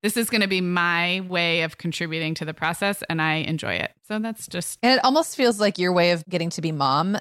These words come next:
Speaker 2: and
Speaker 1: Yeah.
Speaker 2: not, like, some weird teacher
Speaker 1: <laughs>
Speaker 2: substitute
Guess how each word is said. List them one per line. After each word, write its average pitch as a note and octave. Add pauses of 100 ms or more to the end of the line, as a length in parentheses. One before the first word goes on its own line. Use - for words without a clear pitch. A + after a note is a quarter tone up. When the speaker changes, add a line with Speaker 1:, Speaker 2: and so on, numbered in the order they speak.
Speaker 2:
and F3
Speaker 1:
Yeah. C#4
Speaker 2:
not, D3
like, D#3
some D#3+
weird D#3 (220)
teacher E3+ (140)
Speaker 1:
<laughs> -
Speaker 2:
substitute B3